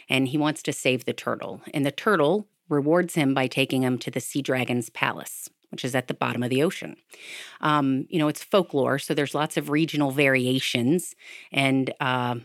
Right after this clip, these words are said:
the gist of the story is that, um, the sea dragon has a daughter, the princess, who falls in love with the fisherman. And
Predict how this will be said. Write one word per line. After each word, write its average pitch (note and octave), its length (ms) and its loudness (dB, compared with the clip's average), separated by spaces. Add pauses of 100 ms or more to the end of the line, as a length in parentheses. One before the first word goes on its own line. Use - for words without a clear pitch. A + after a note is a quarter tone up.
(880)
the D#3+ 120 0
gist F#3+ 480 2
of C#3+ 160 2
the D3 100 0
story C#3+ 440 2
is C3+ 120 0
that, C3 340 -2
um, A#2 320 0 (480)
the - 80 -2
sea A3+ 160 0
dragon D3+ 500 4
has C#3+ 340 0
a C3 260 2
daughter, B2+ 460 0 (280)
the D3+ 240 -6
princess, C3+ 600 -2 (240)
who - 80 -2
falls D3+ 300 2
in C#3+ 80 2
love C3+ 280 0
with C3+ 160 -2
the B2+ 80 -4
fisherman. A2 580 -4 (560)
And C3+ 540 2